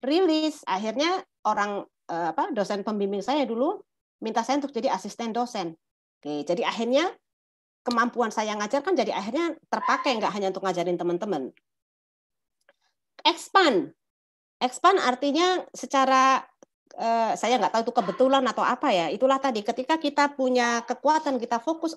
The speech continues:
on, kita truthful, fokus pada itu, kita tekuni, akhirnya kita akan dikenal oleh orang lain dengan kekuatan itu. Jadi waktu itu saya ditunjuk oleh, eh,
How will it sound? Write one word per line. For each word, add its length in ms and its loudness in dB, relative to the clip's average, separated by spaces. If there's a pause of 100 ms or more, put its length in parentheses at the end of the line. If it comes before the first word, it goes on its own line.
on, 240 -6 (640)
kita 320 0
truthful, 560 2
fokus 320 2
pada 240 2
itu, 160 -4
kita 240 -2
tekuni, 640 0 (320)
akhirnya 320 0
kita 320 -2
akan 80 2
dikenal 720 0 (240)
oleh 240 -4
orang 240 -2
lain 300 -2 (100)
dengan 160 -4
kekuatan 400 -6
itu. 480 -6 (560)
Jadi 240 0
waktu 240 0
itu 80 -4
saya 240 2
ditunjuk 640 -4
oleh, 320 -2 (640)
eh, 500 0